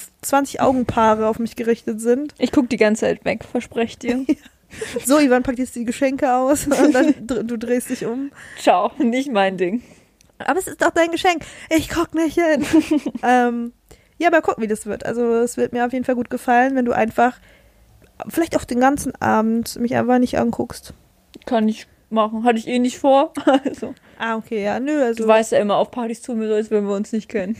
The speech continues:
Speaker 1: Ja, ja, aber es, äh, weil sonst denken die Leute noch, auch noch, dass wir privat was miteinander zu tun haben, aber
Speaker 2: Das
Speaker 1: wir
Speaker 2: ist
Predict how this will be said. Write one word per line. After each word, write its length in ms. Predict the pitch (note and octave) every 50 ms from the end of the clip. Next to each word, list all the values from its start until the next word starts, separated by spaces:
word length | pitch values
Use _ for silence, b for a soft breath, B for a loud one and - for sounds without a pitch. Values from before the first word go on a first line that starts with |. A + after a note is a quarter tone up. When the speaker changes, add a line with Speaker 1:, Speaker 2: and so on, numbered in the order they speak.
| - - -
Speaker 1:
Ja, 180 | B3+ A#3+ G#3+ - B B B B B B B
ja, 200 | - A#3 A3+ A#3
aber 100 | A#3 A#3+
es, 120 | C4 B3+ -
äh, 220 | C4 B3+ A#3+ - G#3
weil 100 | A#3+ A#3+
sonst 360 | B3 C4 C4+ C#4 - - _ -
denken 180 | C4 A#3+ A#3+
die 60 | A#3+
Leute 280 | A#3+ A#3 A#3+ B3 - C4+
noch, 220 | B3+ - - -
auch 140 | - A#3 A#3+
noch, 120 | A#3 A#3 -
dass 200 | - A3+ - -
wir 80 | A3
privat 360 | - - A3+ G#3+ A3 A3+ A#3+
was 140 | - A#3 -
miteinander 420 | A3+ G#3+ G#3+ G#3 G#3+ G#3+ G#3+ G#3+ -
zu 80 | -
tun 280 | G#3+ - - A3+ A3+ A3
haben, 140 | A#3 A3 -
aber 180 | - G#3+ G#3+ G#3+
Speaker 2:
Das 80 | A#3+ G#3+
Speaker 1:
wir 80 | A3
Speaker 2:
ist 80 | A3